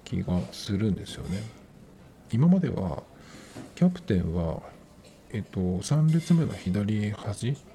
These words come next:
によくいたと思うんですけど、なんかよ-、僕結構ね、この、よくさ、あの、三列目にいる人を、なんていうのかな、その、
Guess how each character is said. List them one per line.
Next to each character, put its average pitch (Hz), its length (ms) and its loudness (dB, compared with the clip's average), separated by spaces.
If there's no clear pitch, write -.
に 104 120 4
よ 107 120 4
く - 260 -4
い 101 100 -2
た 123 120 4
と - 100 -2
思 90 120 2
う 76 40 -4
ん 78 40 -6
で - 80 -8
す - 120 -14
け - 60 -10
ど、 82 240 -8
な 170 80 8
ん 185 60 4
か 190 100 0
よ-、 156 140 0
僕 151 220 -2
結 202 240 2
構 85 160 -2
ね、 87 240 -2
こ 90 60 -4
の、 90 260 0
よ 135 100 -2
く - 120 -10
さ、 85 340 -4
あ 92 100 -6
の、 85 180 -6
三 151 280 4
列 202 240 4
目 196 140 6
に - 260 -2
い 101 100 2
る 95 140 4
人 - 200 -2
を、 95 220 0
な 101 100 2
ん 104 80 2
て - 80 -6
い - 40 -4
う - 20 -2
の 85 80 -4
か 76 100 -6
な、 76 100 -6
そ - 120 -6
の、 80 80 -4